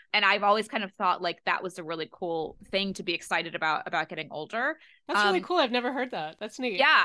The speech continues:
Speaker 1: I, and now I'm like, "Am I incorrect?" Because no, I, I haven't heard that in a while, but I remember, like, um, having several professionals sing, and,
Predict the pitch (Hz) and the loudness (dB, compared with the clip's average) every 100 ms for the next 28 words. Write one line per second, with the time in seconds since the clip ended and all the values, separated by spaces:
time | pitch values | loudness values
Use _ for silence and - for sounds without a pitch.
0 | - 220 233 262 254 - 208 208 202 202 | 4 4 4 4 0 -2 -2 2 4 4
1 | 180 180 165 - 175 160 - 180 170 - | 2 -2 -4 -6 -2 -2 -2 -8 -8 -2
2 | 160 170 - 220 - 175 175 165 - - | 2 2 -2 -16 -8 -8 -4 -6 -8 -20
3 | - 170 160 - 156 170 202 240 277 208 | -10 -4 -4 0 0 2 2 0 0 0
4 | 202 190 175 156 160 185 202 196 208 233 | 2 0 -2 0 2 2 4 2 2 2
5 | 247 226 175 175 160 - - 175 165 165 | 2 0 -2 -2 -2 -4 -4 0 0 -2
6 | 185 175 175 180 190 180 175 160 185 180 | -4 -4 -4 -4 -6 -2 -6 -6 -10 -6
7 | 165 - 160 160 151 170 | -6 -4 -10 -10 -8 -6